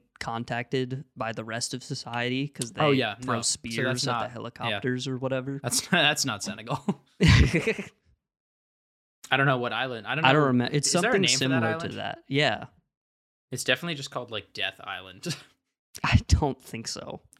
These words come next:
Speaker 2: And there's, like, a giant statue of King Kong. We're
Speaker 1: No,
Speaker 2: waiting for
Speaker 1: I
Speaker 2: it to
Speaker 1: don't,
Speaker 2: crack
Speaker 1: why would
Speaker 2: open
Speaker 1: that
Speaker 2: and
Speaker 1: be the
Speaker 2: reveal
Speaker 1: case? I don't know why that would be the case.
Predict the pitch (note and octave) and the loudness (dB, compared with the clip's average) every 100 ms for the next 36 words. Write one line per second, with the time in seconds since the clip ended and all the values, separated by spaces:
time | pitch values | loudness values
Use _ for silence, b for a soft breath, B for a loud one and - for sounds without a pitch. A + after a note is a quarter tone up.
0 | _ B2 B2+ C#3 C3 - A2+ G#2+ G2+ - | _ -2 -2 -2 -6 -8 -4 -4 -6 -8
1 | G2 G2 - B2 - G2+ F#2 F#2+ G2 F#2+ | -8 -10 -18 -20 -18 -16 -16 -16 -16 -18
2 | - - - - F2 G2+ G2+ - - E3 | -18 -12 -8 -6 -6 -8 -8 -6 -2 -2
3 | D3+ G2+ C3 C3+ C#3+ C#3 C3 G2 B2+ B2 | -2 0 4 4 2 2 0 0 -2 -2
4 | A#2+ G#2 G2+ F#2 F2+ B2 C3 B2+ B2 A#2 | -2 -2 -4 -4 -2 -2 0 0 0 -2
5 | A2+ A2 G#2+ A2 G#2+ - - - - | -2 -6 -8 -12 -12 -12 -10 -8 -10